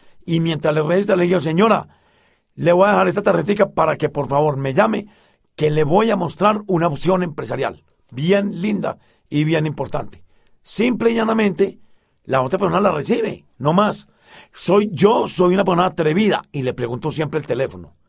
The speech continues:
En ocasiones no me lo han dado, pero en muchas ocasiones ese teléfono yo lo he recibido. O sea, de alguna forma,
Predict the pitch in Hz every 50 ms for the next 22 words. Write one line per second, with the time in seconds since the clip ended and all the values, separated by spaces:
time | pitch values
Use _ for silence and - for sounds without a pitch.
0 | _ _ _ _ _ _ _ _ - 175 185 196 190 190 190 - 180 175 131 170
1 | 220 240 254 254 226 190 180 165 165 170 170 170 170 175 185 185 156 117 92 -
2 | - - _ _ _ _ _ _ - - 120 120 120 113 107 104 120 147 151 202
3 | 202 208 208 208 185 151 165 165 170 156 - _ _ - 120 113 147 143 143 131
4 | 151 165 175 147 127 101 113 110 110 110 117 117 113 117 120 113 123 - 147 -
5 | _ _ _ _ _ _ _ _ _ _ _ _ _ - 110 110 101 127 139 151
6 | - - _ _ _ _ _ - 127 113 165 165 156 156 147 175 214 226 233 202
7 | 233 226 220 202 185 - - -